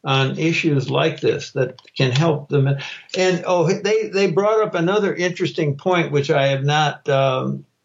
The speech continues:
researched yet. But supposedly there was a U N, this would be like two thousand and three or so, uh, a U N, um, uh,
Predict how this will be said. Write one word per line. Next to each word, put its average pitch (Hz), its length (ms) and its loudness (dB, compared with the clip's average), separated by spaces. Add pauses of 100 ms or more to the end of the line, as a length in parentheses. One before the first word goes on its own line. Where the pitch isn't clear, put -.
researched 147 800 0
yet. 131 400 0 (280)
But 147 180 0
supposedly 175 880 0
there 143 160 2
was 143 420 0
a 143 100 -4
U 160 540 2
N, 151 460 2
this 170 200 0
would 170 160 0
be 170 200 2
like 143 320 2
two 185 140 0
thousand 156 440 2
and 117 160 -4
three 147 360 0
or 120 100 2
so, 127 400 0 (540)
uh, 135 380 0
a 143 100 0
U 190 340 2
N, 165 460 2
um, 139 400 -2 (1120)
uh, 139 540 -2